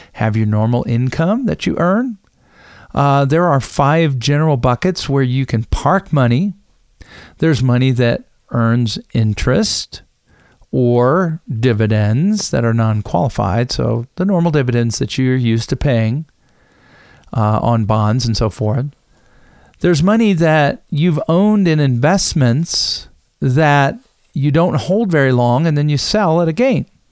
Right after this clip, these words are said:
That's called a short-term capital gain. And there's money that you get from rents and royalty,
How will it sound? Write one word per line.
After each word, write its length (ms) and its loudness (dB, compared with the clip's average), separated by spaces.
That's 240 -8
called 280 -2
a 60 0
short-term 500 -2
capital 340 0
gain. 400 0
And 120 0
there's 200 2
money 260 2
that 220 -2
you 60 -6
get 220 0
from 300 -2
rents 380 -2
and 100 0
royalty, 540 -2